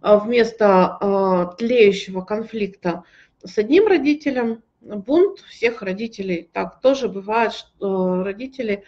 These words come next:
некоторые в состоянии завести других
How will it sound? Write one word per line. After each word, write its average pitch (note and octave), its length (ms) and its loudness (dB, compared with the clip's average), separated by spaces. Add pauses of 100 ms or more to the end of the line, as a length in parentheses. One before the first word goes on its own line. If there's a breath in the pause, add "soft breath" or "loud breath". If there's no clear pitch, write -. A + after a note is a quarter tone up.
(300 loud breath)
некоторые G#3 500 -4
в F#3 60 -14
состоянии A3+ 640 -2
завести G3+ 540 -8
других A3+ 600 -4